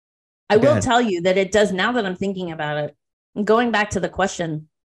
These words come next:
Speaker 1: what is the purpose of the big book?
Speaker 2: Mm-hmm.
Speaker 1: Sorry, my mint is, like, really tart.
Speaker 2: <laughs> Are they
Speaker 1: Purpose of the
Speaker 2: friends
Speaker 1: big
Speaker 2: in
Speaker 1: book,
Speaker 2: recovery
Speaker 1: right?
Speaker 2: mint?
Speaker 1: The entire, the entire
Speaker 2: <laughs>
Speaker 1: purpose of the big book, right, is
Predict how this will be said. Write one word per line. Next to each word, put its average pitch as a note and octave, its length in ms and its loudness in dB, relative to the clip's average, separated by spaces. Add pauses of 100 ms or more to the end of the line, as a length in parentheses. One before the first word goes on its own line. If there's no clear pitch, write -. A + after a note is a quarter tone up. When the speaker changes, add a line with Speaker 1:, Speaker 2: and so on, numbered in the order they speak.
(360)
Speaker 1:
what E3+ 200 -2
is G3 140 2
the E3+ 100 -6
purpose F#3 320 -4
of D#3+ 60 -8
the D#3+ 100 -6
big F3 240 -4
book? C#3+ 240 -6 (360)
Speaker 2:
Mm-hmm. A2+ 200 0 (480)
Speaker 1:
Sorry, D#3 260 -12
my D3+ 160 -12
mint F3 320 -4
is, D3 160 -10
like, D3+ 160 -16 (140)
really E3 340 0
tart. D#3 340 -10 (460)
Speaker 2:
<laughs> - 400 -18 (1200)
Are A#2+ 140 2
they A2 220 6
Speaker 1:
Purpose F#2+ 140 0
of B3+ 100 -2
the - 100 -8
Speaker 2:
friends A#2+ 220 2
Speaker 1:
big A#2 60 6
Speaker 2:
in A2+ 60 6
Speaker 1:
book, A2 80 2
Speaker 2:
recovery A2 280 2
Speaker 1:
right? A2 40 4
Speaker 2:
mint? B2+ 380 0 (160)
Speaker 1:
The G3 120 4
entire, F#3+ 220 -4 (760)
the G#3 100 -2
entire G#3+ 420 0
Speaker 2:
<laughs> - 100 -4
Speaker 1:
purpose G#3 300 -4
of F3 80 -4
the E3+ 60 -2
big F3 240 -2
book, D3+ 240 -4
right, D#3 240 -6
is D#3+ 220 -8